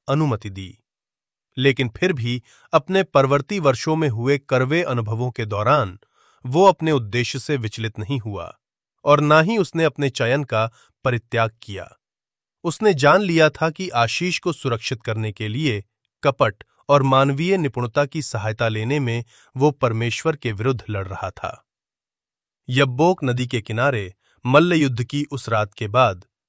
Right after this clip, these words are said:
याकूब एक अलग ही व्यक्ति जैसे सामने आया। आत्मविश्वास जड़ से उखड़ गया था। इसके पश्चात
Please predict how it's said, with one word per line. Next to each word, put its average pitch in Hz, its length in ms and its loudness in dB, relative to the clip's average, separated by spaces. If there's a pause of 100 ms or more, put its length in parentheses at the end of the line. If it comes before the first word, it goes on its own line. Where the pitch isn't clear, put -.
(200)
याकूब 139 540 2
एक 147 300 2
अलग 143 240 4
ही 165 140 -4
व्यक्ति 123 340 -4
जैसे 117 360 -6
सामने 107 420 -4
आया। 87 400 -12 (720)
आत्मविश्वास 123 920 2 (300)
जड़ 147 300 2
से 120 240 -6
उखड़ 123 320 -6
गया 95 260 -8
था। - 360 -12 (720)
इसके 170 260 0
पश्चात 180 540 4